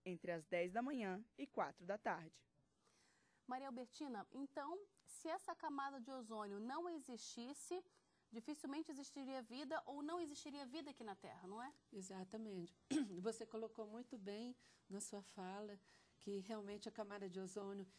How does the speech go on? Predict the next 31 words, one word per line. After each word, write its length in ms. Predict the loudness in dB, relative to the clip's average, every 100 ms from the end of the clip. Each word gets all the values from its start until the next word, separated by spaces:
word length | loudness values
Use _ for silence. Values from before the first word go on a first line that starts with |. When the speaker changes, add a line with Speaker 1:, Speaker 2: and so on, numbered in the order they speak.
| -6
Speaker 3:
ela 220 | 0 0 0
funciona 540 | -4 -4 0 0 -2
como 260 | -4 -2 -2
um 60 |
filtro, 600 | -4 0 2 2 0 -8 -12 -18 -20 -20 -4
é, 180 | 0 0
protegendo 640 | 0 -2 0 0 -2 -2 -4
a 60 |
Terra 420 | -6 -4 -2 -2 -6 -8
como 160 | -8
se 160 | -4 -2
fosse 300 | -2 -2 -2
um 60 |
guarda-chuva, 800 | -2 -2 -4 -4 0 2 2 -2 -6 -16 -12
bem, 360 | 0 4 4 4 0 -12 -8
é, 460 | -4 -2 -2 -4 -8 -12 -16 -8
bem, 420 | -2 0 0 -2 0
uma 160 | 0
espessura 460 | -2 -2 -4 -2 -2
bem 200 | -2 -4
pequena, 440 | -6 -6 -4 -2
de 120 | -4
três 340 | -2 0 0 0
milímetros, 680 | -2 0 0 0 -4 -8 -12 -20 -20 0
protegendo 600 | 2 4 2 0 0 0 -2
a 40 |
Terra 520 | -2 0 2 0 -4 -10 -18 -12 0
dessa 420 | 2 2 0 -4
radiação 720 | -2 -4 -2 -4 -2 0 0
ultravioleta 800 | -2 -2 -2 -2 -2 -2 -4 -6
que 340 | -8 -4 -4